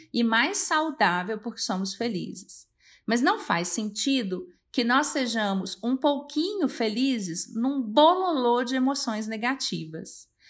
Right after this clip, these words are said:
Porque a ciência também teve a con-, a condição de comprovar que pra cada emoção negativa que a gente vivencia,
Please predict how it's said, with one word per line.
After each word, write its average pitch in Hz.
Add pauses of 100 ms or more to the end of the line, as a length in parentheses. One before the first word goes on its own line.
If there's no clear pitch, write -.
(180)
Porque 247
a 254
ciência 285
também 233
teve 208
a -
con-, 208
a 185 (140)
condição 196
de 180
comprovar 202 (240)
que 269
pra 269
cada 330
emoção 269
negativa 202
que 190
a 190
gente 190
vivencia, 180